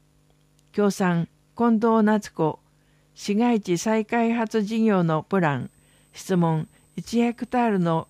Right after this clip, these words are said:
都市計画公園、富久を廃止する代替で、富久桜公園や零点零一ヘクタールの大町すみれ公園等八つの公園を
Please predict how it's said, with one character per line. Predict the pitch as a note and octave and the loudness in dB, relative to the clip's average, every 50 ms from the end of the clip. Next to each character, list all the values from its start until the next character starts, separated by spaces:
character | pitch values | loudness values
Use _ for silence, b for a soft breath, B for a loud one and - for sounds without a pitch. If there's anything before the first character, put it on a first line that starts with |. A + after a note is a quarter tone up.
| b b b _ | b b b _
都 | - F3+ F3+ | -4 -4 -4
市 | - A3 G#3 | -2 -6 -6
計 | - A#3 A#3 A3+ G#3+ | -2 -2 0 0 0
画 | - A#3 A3+ G#3+ A3+ G#3+ | -2 -4 -4 -4 -6 -10
公 | G#3 - - A#3 A3+ G#3 F#3 | -12 -4 -2 0 2 2 2
園、 | E3 D#3 D3+ C#3 b b b b b b b _ | 2 0 -2 -4 b b b b b b b _
富 | - F#3+ F#3+ G#3 A#3 A#3+ | 0 2 4 4 4 2
久 | A#3 - - - F3+ E3 | 0 -2 -2 0 2 2
を | D#3 | 2
廃 | D3 F3 G#3 G3+ G3+ | 0 0 0 0 0
止 | - - G#3+ | 0 -2 -2
す | G3 - G3 | -2 0 -2
る | F#3+ F#3+ F3+ - | -2 -2 -4 -4
代 | - F#3 G3+ G#3 G3 | -2 0 2 2 2
替 | F#3+ - G3 F#3+ F#3 F3+ | 2 2 2 2 2 2
で、 | F#3 F#3 F#3 - b b b b _ _ - | 2 0 -2 -4 b b b b _ _ -2
富 | G#3 G#3 G#3 A3+ | 0 2 4 4
久 | A#3 A#3 A3+ - G#3 F#3 | 2 0 0 -2 -2 -4
桜 | F3 - E3 E3 F3 G#3+ G#3+ A3 G#3+ G#3 | -2 -2 -4 -4 -2 0 0 0 0 0
公 | - - A3+ A3 G#3+ F#3+ | 0 0 2 2 4 2
園 | F3 E3+ E3 | 2 2 2
や | D#3+ D3 D#3 D#3+ b b b b b b _ | 2 2 2 0 b b b b b b _
零 | G#3 A3+ A#3+ A3 | -2 -2 0 0
点 | - G#3 F#3+ F3+ E3+ F3 | 0 0 0 2 2 2
零 | G3 G#3+ A3 A3 | 2 2 4 2
一 | A3+ G#3 - A3+ | 2 0 0 0
ヘ | A3+ A3 G#3+ | 0 0 -2
ク | G#3 - - | -4 -8 -6
タ | - A#3 | -4 0
ー | A3+ G#3+ | 0 0
ル | F#3+ F3+ | 2 0
の | D#3+ D#3+ D#3 D3+ E3+ b b b b b _ | 0 0 0 -2 -4 b b b b b _
大 | F#3 G3 G#3 A3 A3 | -2 0 2 2 4
町 | A3 A3 A3+ G#3 - A3 | 2 2 2 0 0 -2
す | G3+ - G3+ | -2 0 0
み | G3 G#3 A3 | 2 2 2
れ | G#3+ A3+ A3 | 2 0 -2
公 | G#3+ - A#3 A#3 A#3 G#3+ | 0 0 2 2 2 2
園 | F#3 E3+ E3 D3+ | 2 2 0 -2
等 | - - F#3 E3+ D#3 - b b b b b b | -2 0 0 0 0 -2 b b b b b b
八 | - F#3 F#3+ | -2 -2 -2
つ | - - B3+ | -2 -4 -2
の | B3+ A#3+ G#3 | 0 0 0
公 | F#3+ - F#3 F#3 F#3 F3+ | 0 0 0 2 2 2
園 | F3+ F3 F3 E3+ | 2 2 0 0
を | E3+ E3+ E3+ b | 0 0 -2 b